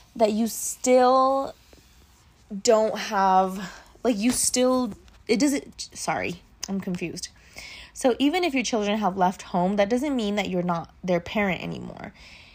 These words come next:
Even if your children have left and they're married and they have their family, like, it's your duty as a parent to guide them in the best way possible. And I feel like this is so important because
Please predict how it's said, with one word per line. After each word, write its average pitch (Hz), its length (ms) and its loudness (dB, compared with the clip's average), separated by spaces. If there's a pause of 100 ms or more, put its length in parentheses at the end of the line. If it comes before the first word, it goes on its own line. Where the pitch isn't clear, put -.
(260)
Even 262 260 2
if 302 120 0
your 254 100 -2
children 208 320 -2
have 190 200 -2
left 180 360 4
and 175 100 -2
they're 160 100 -2
married 180 340 0
and 170 80 -4
they 175 60 -2
have 180 180 -2
their 175 120 -4
family, 175 440 -4
like, 208 220 -6
it's 190 240 -6
your 214 300 -2
duty 190 380 -4
as 175 160 2
a 175 80 0
parent 185 760 -4 (220)
to 180 260 -8
guide 180 300 4
them 180 140 -2
in 170 80 -4
the 165 80 -4
best 165 400 -2
way 165 420 -4
possible. - 640 -2 (840)
And 262 120 2
I 277 80 2
feel 254 160 -4
like 285 160 0
this 320 180 -2
is 320 120 -2
so 220 220 0
important 196 600 -4
because 185 580 -4